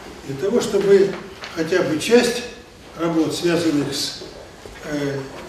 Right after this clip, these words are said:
<clears throat> сельскохозяйственной тематикой, были,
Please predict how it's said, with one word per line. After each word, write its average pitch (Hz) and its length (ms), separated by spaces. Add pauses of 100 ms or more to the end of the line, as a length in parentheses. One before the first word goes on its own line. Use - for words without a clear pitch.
(460)
<clears throat> 156 200
сельскохозяйственной 160 1120
тематикой, 175 560
были, 208 380